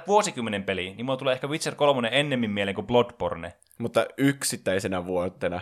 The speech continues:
Speaker 2: se
Speaker 1: Mm.
Speaker 2: Bloodborne olisi sitten parempi.
Speaker 1: Niin, kun, tai siis kun... mä näen, että Witcher kolmosen niinku se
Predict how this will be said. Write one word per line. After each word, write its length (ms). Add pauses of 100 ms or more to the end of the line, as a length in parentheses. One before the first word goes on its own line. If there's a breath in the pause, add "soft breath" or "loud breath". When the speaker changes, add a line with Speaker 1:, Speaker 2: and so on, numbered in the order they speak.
(120)
Speaker 2:
se 140
Speaker 1:
Mm. 80
Speaker 2:
Bloodborne 600
olisi 160
sitten 240
parempi. 220
Speaker 1:
Niin, 240
kun, 100
tai 120
siis 80
kun... 220 (140)
mä 320
näen, 80
että 160
Witcher 320
kolmosen 580
niinku 200
se 380